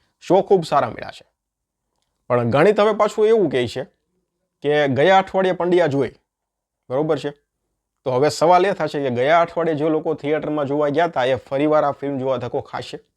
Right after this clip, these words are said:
કારણ કે આપણા ગુજરાતીઓની મેન્ટાલિટી ને કે ભાઈ હજી ગયા અઠવાડિયે તો જોવા ગયા હતા ફિલ્મ, હવે શું જોવાની?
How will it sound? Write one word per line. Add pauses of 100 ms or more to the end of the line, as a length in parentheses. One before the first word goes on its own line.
(680)
કારણ
કે
આપણા
ગુજરાતીઓની
મેન્ટાલિટી
ને
કે
ભાઈ
હજી
ગયા
અઠવાડિયે
તો
જોવા
ગયા
હતા
ફિલ્મ,
હવે
શું
જોવાની?